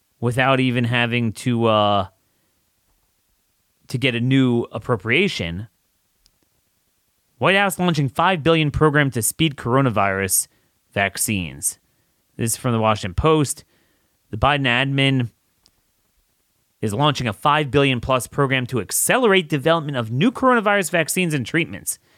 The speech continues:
seeking to better protect against still mutating virus, as well as other coronaviruses that might threaten us in the pu-, future. Project Next Gen, the long-anticipated follow-up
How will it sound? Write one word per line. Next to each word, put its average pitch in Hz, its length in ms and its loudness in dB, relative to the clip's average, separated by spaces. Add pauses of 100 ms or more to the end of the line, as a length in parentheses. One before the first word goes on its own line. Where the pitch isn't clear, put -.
(340)
seeking 147 380 0
to 123 100 -2
better 131 260 2
protect 156 480 -2
against 107 280 -2
still 170 240 2
mutating 139 480 0
virus, 110 440 -2 (440)
as 117 160 0
well 123 180 4
as 123 140 2
other 131 220 2
coronaviruses 101 720 -2
that 104 160 -2
might 104 240 -2
threaten 110 260 -4
us 104 140 -4
in 104 80 -6
the 92 60 -10
pu-, - 300 -8
future. - 400 -8 (680)
Project 226 720 -2 (180)
Next 135 720 -2 (220)
Gen, 107 580 -2 (540)
the 131 100 4
long-anticipated 196 1300 2
follow-up 214 800 2